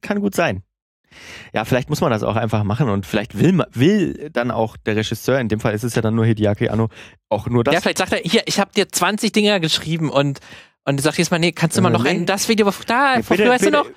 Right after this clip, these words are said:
Speaker 1: bitte
Speaker 2: Noch mal?“
Speaker 1: noch mal, bitte noch mal dieses
Speaker 2: Nadja.
Speaker 1: Theme aus
Speaker 2: Da-,
Speaker 1: Nadja,
Speaker 2: ja,
Speaker 1: danke.
Speaker 2: ja.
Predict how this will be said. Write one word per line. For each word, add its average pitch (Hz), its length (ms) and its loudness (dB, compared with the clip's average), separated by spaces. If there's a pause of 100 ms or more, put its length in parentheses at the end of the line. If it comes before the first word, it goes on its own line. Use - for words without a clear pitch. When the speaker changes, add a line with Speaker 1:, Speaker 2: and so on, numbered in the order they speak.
(160)
Speaker 1:
bitte 208 140 2
Speaker 2:
Noch 220 80 4
mal?“ 269 80 4
Speaker 1:
noch 277 80 0
mal, 175 220 2
bitte 180 220 0
noch 160 180 0
mal 151 440 2
dieses 156 180 -2
Speaker 2:
Nadja. 151 220 4
Speaker 1:
Theme 143 200 2
aus 135 100 0
Speaker 2:
Da-, 131 60 -2
Speaker 1:
Nadja, 117 240 2
Speaker 2:
ja, 98 40 2
Speaker 1:
danke. 120 300 0
Speaker 2:
ja. 85 100 -2